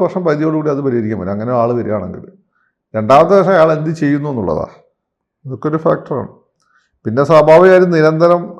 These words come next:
എൽ ഡി എഫ് പ്രതിപക്ഷത്തായതുകൊണ്ട് നിരന്തര സമരങ്ങളുണ്ടാവും. ഈ സമരങ്ങൾ മറികടന്നുകൊണ്ട് വേണം ചെയ്യാൻ. അപ്പൊ ഒരു ചലഞ്ചാണ്. ഞാൻ, എനിക്കിപ്പോ തോ-, രാജീവ് ആയതുകൊണ്ട് രാജീവിന് പ്ലാൻ ഉണ്ടാവുമെന്ന് വിചാരിക്കുന്നു.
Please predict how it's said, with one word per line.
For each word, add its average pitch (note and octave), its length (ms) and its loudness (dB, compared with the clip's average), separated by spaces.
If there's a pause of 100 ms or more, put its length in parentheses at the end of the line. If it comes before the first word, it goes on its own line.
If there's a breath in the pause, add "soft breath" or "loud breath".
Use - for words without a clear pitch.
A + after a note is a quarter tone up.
(500 soft breath)
എൽ C3+ 140 4
ഡി D#3 100 4
എഫ് E3 120 0
പ്രതിപക്ഷത്തായതുകൊണ്ട് D#3 800 -2
നിരന്തര C3+ 300 -6 (120)
സമരങ്ങളുണ്ടാവും. B2 680 -10 (840)
ഈ A2+ 120 -4
സമരങ്ങൾ C3+ 380 -4 (100)
മറികടന്നുകൊണ്ട് D3 560 -4
വേണം C#3+ 200 -8
ചെയ്യാൻ. F#2+ 240 -10 (1600)
അപ്പൊ - 160 -10
ഒരു C#3 160 -4
ചലഞ്ചാണ്. D#3+ 540 -4 (280)
ഞാൻ, G2+ 120 -6 (120)
എനിക്കിപ്പോ B2 460 -8
തോ-, E3 180 -6 (500 loud breath)
രാജീവ് B2+ 420 2 (100)
ആയതുകൊണ്ട് F#3+ 440 2
രാജീവിന് F3 320 -2
പ്ലാൻ D3 260 -2
ഉണ്ടാവുമെന്ന് C#3+ 420 -2
വിചാരിക്കുന്നു. - 420 -8